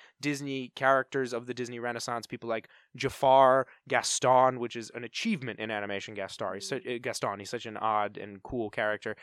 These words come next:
Speaker 1: He did Hercules in Hercules, which is, you know, interesting to see him turn around and do a hero after doing
Speaker 2: Yeah.
Speaker 1: half of the villains. Um, he worked on Lilo and Stitch. Incredibly talented guy. Uh,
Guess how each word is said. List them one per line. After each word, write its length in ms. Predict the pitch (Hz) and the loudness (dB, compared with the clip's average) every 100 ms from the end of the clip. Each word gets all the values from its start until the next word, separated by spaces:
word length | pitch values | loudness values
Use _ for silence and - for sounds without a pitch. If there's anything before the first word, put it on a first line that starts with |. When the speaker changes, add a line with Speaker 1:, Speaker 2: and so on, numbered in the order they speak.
| - - | -16 -12
Speaker 1:
He 80 | 143 | -6
did 160 | 120 | -4
Hercules 720 | - 156 - 160 151 147 135 | 4 4 6 4 4 2 0
in 140 | - 127 | -4 -4
Hercules, 680 | 139 131 139 131 123 123 113 | -2 0 0 0 -2 -4 -8
which 160 | 117 | -8
is, 240 | 113 107 - | -10 -12 -12
you 100 | 143 | -10
know, 180 | 95 90 _ _ _ 139 | -10 -12 _ _ _ -10
interesting 360 | 127 120 131 | -8 -6 -6
to 60 | 113 | -6
see 120 | 113 | -8
him 120 | 113 | -10
turn 200 | 113 113 | -8 -6
around 240 | 107 104 101 | -4 -4 -4
and 100 | 104 | -8
do 240 | 107 104 - - - | -8 -8 -10 -10 -6
a 80 | |
hero 400 | 110 127 113 110 | -4 -2 2 2
after 220 | 107 - 110 | 2 -2 -6
doing 400 | 107 101 101 170 - | -6 -6 -10 _ -14
Speaker 2:
Yeah. 140 | 269 | -4
Speaker 1:
half 260 | - 233 135 | 2 2 2
of 60 | |
the 60 | 110 | -2
villains. 420 | 113 117 113 110 - - - | -2 -2 -4 -12 -18 -20 -8
Um, 320 | 107 107 104 110 | -2 -2 -4 -8
he 80 | 120 | -6
worked 220 | 107 - | -6 -6
on 200 | 104 92 | -10 -8
Lilo 200 | 117 110 | -8 -8
and 100 | 101 | -8
Stitch. 340 | - 107 101 - | 2 4 4 0
Incredibly 420 | 175 175 247 202 | -2 6 6 6
talented 400 | 196 165 131 135 | 4 2 2 0
guy. 240 | 175 233 101 - - - - | 2 4 2 -6 -20 -20 4
Uh, 280 | 165 165 | 8 10